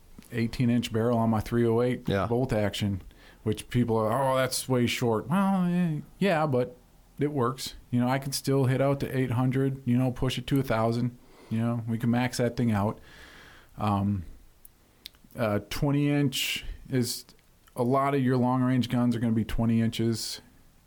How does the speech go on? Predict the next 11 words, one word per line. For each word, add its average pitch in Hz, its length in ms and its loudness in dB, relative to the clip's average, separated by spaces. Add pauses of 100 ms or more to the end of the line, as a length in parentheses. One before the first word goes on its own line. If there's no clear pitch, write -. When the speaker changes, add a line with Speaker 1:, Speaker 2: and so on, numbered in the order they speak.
(400)
Speaker 1:
um, 101 380 -4 (600)
twenty 135 260 0
or 110 120 2
eighteen, 104 500 2
depending 101 320 0
on 101 100 -2
what 104 140 -2
Speaker 2:
Yeah. 95 140 0
Speaker 1:
caliber 98 260 -2
you're 98 120 -2
running. 101 340 -2